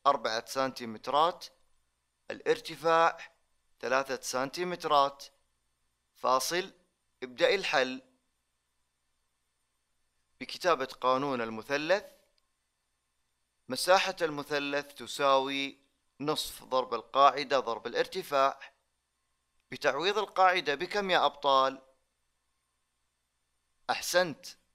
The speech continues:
بأربعة والارتفاع بثلاثة. إذا نصف ضرب أربعة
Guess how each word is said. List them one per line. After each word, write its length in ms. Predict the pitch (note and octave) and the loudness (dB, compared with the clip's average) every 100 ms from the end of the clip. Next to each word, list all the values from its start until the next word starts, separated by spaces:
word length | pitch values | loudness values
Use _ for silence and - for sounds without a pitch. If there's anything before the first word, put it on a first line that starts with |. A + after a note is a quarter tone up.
| _ _ - | _ _ -8
بأربعة 760 | A#2+ D#3+ C#3 A#2+ A2 E3+ - _ _ _ _ _ | 2 2 4 -2 -2 -4 -6 _ _ _ _ _
والارتفاع 920 | - B2 - E3+ - D3 D#3 D#3 D#3 - - _ _ _ _ _ _ - | -6 -2 0 -2 -6 -4 2 4 4 -2 -18 _ _ _ _ _ _ -14
بثلاثة. 720 | D3 F#3 F3+ C3+ C3+ C3 C3 _ _ _ _ _ _ _ _ _ _ _ _ _ _ _ _ | 0 4 6 4 0 -4 -4 _ _ _ _ _ _ _ _ _ _ _ _ _ _ _ _
إذا 200 | A#2+ A#2+ | -2 0
نصف 640 | A#2+ C3 F#3 - - - _ _ _ _ _ _ - | 0 -2 -2 -2 -8 -14 _ _ _ _ _ _ -2
ضرب 260 | B2 A2+ - | -2 -2 2
أربعة 640 | D3+ B3 A#3 C#3+ D3+ D#3 | 2 2 0 2 0 -4